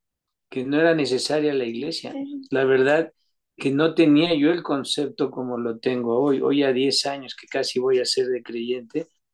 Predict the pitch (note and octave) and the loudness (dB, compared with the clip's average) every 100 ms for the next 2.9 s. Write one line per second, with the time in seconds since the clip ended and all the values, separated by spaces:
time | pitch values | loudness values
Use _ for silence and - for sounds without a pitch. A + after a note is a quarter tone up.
0 | - - _ _ C3+ D3 D3 C3+ B2 E3 | -20 -20 _ _ -2 2 2 2 4 6
1 | E3+ C3 A#2+ A2+ A#2+ A#2+ A2+ B2+ A#2 A#2 | 6 4 2 0 -2 -2 -2 -2 -2 -2
2 | A#2 B2 D#3 - D3 A#2 B2+ B2+ A#2+ | -2 -2 -2 0 -2 0 2 2 0